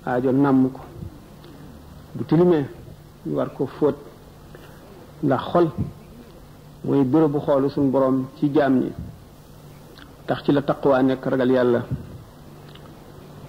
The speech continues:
"لن ينال الله لحومها ولا دماؤها ولكن يناله التقوى منكم." Mu ne suñu Boroom ñetti néeg la am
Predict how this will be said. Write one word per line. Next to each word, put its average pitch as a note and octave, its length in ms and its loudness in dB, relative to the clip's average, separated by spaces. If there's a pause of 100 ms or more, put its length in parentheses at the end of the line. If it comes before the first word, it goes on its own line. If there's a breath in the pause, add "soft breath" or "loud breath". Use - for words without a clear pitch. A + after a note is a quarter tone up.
(160)
"لن C3 160 6
ينال E3 340 4
الله D#3 360 0
لحومها D3+ 600 2
ولا D3 260 2
دماؤها C#3 680 0 (360)
ولكن C#3 400 2
يناله C3+ 400 2
التقوى C3+ 540 0
منكم." - 340 0 (1400 loud breath)
Mu C3+ 120 6
ne C#3 40 4
suñu D#3 180 2
Boroom D3+ 260 4
ñetti D3+ 260 0
néeg C3+ 240 4
la C3+ 160 0
am C#3 180 4